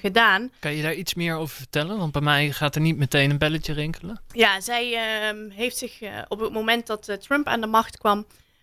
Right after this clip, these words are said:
Speaker 1: heeft hij er eigenlijk voor gezorgd dat het moeilijker werd dat vrouwen abortus konden plegen. En zij
Speaker 2: Mhm.
Speaker 1: heeft een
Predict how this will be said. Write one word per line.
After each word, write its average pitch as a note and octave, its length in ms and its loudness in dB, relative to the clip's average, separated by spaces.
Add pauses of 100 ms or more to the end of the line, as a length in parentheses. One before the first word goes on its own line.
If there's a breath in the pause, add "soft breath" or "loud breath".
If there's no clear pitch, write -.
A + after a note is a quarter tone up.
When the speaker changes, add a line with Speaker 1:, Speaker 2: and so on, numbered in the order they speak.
Speaker 1:
heeft G#3 320 2
hij A3+ 180 2
er A3+ 60 -6
eigenlijk G3+ 380 -2
voor G3 180 0
gezorgd F#3+ 380 -2
dat F#3+ 140 -8
het - 80 -20
moeilijker A3+ 360 2
werd F#3+ 180 0
dat - 120 -20
vrouwen F#3+ 260 2
abortus - 420 0
konden E3 260 -18
plegen. - 320 -20
En F3+ 60 -16
zij G#3 120 6
Speaker 2:
Mhm. G#3+ 100 2
Speaker 1:
heeft G#3+ 160 -4
een G3 140 -12